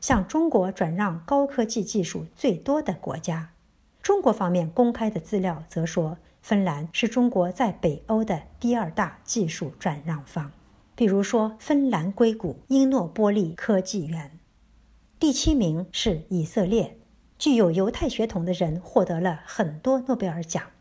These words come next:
但很多人可能不知道，以色列不但在军事上强悍，在科学技术上，他们也同样强悍。虽然他们很多军事装备来自于美国，但他们同样也帮助了美国的科研人员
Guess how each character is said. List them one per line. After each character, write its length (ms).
但 120
很 220
多 140
人 320
可 160
能 180
不 160
知 160
道， 340
以 140
色 160
列 200
不 160
但 240
在 200
军 300
事 180
上 320
强 220
悍， 260
在 180
科 220
学 180
技 180
术 140
上， 240
他 140
们 120
也 220
同 340
样 300
强 240
悍。 220
虽 160
然 300
他 120
们 120
很 240
多 180
军 300
事 140
装 220
备 240
来 140
自 200
于 160
美 280
国， 420
但 160
他 160
们 120
同 240
样 180
也 140
帮 260
助 180
了 240
美 180
国 180
的 120
科 240
研 220
人 200
员 240